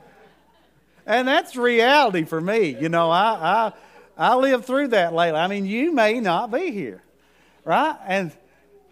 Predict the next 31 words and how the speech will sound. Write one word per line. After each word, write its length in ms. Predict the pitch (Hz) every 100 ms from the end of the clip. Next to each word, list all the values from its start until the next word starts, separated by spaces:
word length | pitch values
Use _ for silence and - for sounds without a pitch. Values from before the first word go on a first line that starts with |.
| _
somebody 580 | - 247 302 339 339
else 240 | 349 415 381
can 240 | - 254
pay 240 | 214 214 185
those 320 | 160 151 139
bills 460 | 151 143 127 123
when 180 | 135 139
you're 180 | 135 131
gone. 400 | 123 135 127 120
Amen? 1160 | 143 175 185 214 311 381 226 233 240 214 175 151 _ _
<laughs> 240 | _ _
I'm 280 | 185 262 370
going 360 | 320 285 269 233
to 140 | 240
a 40 | 220
place 400 | 240 240 240 240
over 300 | 226 196 190
yonder 560 | 202 240 262 220 180
where 160 | 180 185
they 100 | 185
don't 240 | 185 196
have 260 | 196 175 160
no 160 | 160
bills. 460 | 156 160 147 135 151 - - - -
<laughs> 400 | - - - -
Amen. 840 | 202 220 208 170 170 226 185 208 117 - - - - - -
Uh, 580 | - 175 175 151 127 117
where 220 | 131 170 165
there's 260 | 160 143
no 240 | 180 214 208
bills. 640 | 214 190 143 123 117 -